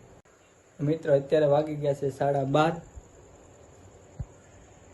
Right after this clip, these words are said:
હવે આપણો વ્લોગ અહીંયા પૂરો કરશું.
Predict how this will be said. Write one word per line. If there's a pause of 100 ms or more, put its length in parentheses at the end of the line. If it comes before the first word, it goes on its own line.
(1600)
હવે
આપણો
વ્લોગ
અહીંયા
પૂરો
કરશું.